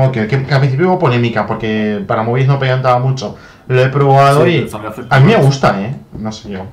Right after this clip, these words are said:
Speaker 2: A mí me gusta. También porque no he
Speaker 1: Bueno,
Speaker 2: jugado a
Speaker 1: bueno.
Speaker 2: los de P C, no he jugado a los antiguos. Entonces, a lo mejor, si juego a los antiguos, pues me mola más. Pero
Speaker 1: Pues
Speaker 2: el juego de móvil me mola. Es sencillito, tiene ahí su estrategia y tal, y está guay.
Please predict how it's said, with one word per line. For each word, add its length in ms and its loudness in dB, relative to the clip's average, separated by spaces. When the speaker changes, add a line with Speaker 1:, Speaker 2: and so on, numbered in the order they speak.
Speaker 2:
A 40 -16
mí 80 -10
me 80 -10
gusta. 200 -16
También 260 4
porque 180 4
no 60 4
he 40 6
Speaker 1:
Bueno, 80 4
Speaker 2:
jugado 200 6
a 40 4
Speaker 1:
bueno. 120 2
Speaker 2:
los 100 0
de 80 0
P 60 -2
C, 280 -6
no 100 0
he 20 -2
jugado 220 4
a 20 4
los 80 0
antiguos. 340 -2
Entonces, 220 -2
a 60 4
lo 60 -2
mejor, 340 0
si 120 -12
juego 200 0
a 40 2
los 80 2
antiguos, 360 0
pues 120 -4
me 120 -2
mola 180 0
más. 300 -2
Pero 360 -6
Speaker 1:
Pues 200 -12
Speaker 2:
el 80 2
juego 240 6
de 60 4
móvil 260 4
me 100 2
mola. 360 -2
Es 120 -2
sencillito, 840 2
tiene 220 -2
ahí 100 2
su 380 2
estrategia 560 -2
y 40 -4
tal, 220 -4
y 40 -10
está 180 -14
guay. 160 -18